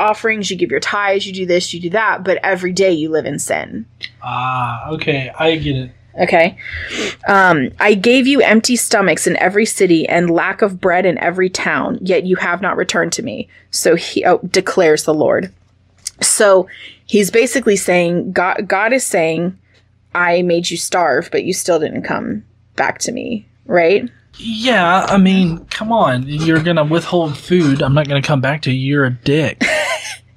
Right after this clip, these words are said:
Speaker 1: Here, you ready? "I also withheld rain from you when the harvest was still three months away. I sent rain on one town, but withheld it from another.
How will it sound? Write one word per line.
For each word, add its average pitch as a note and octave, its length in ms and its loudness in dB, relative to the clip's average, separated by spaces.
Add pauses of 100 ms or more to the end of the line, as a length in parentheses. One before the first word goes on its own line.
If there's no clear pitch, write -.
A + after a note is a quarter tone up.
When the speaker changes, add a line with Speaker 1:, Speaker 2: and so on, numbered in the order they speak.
(120)
Speaker 1:
Here, - 260 0
you F3+ 140 2
ready? G3 260 4 (460)
"I G#3+ 160 2
also C4 420 4
withheld G#3 600 0
rain D4+ 340 2
from F#3+ 240 0
you C3 300 2
when G3 320 0
the F#3+ 80 0
harvest A#3 560 -2
was F#3+ 140 2
still A#3+ 260 0
three G#3+ 220 0
months E3+ 340 -2
away. F3+ 420 0 (400)
I G#3 100 4
sent C#4+ 300 4
rain C4+ 240 4
on A#3+ 220 6
one D4+ 180 4
town, F3+ 340 2
but F#3 140 4
withheld A#3+ 380 2
it A#3 100 0
from A3+ 200 0
another. A3+ 500 2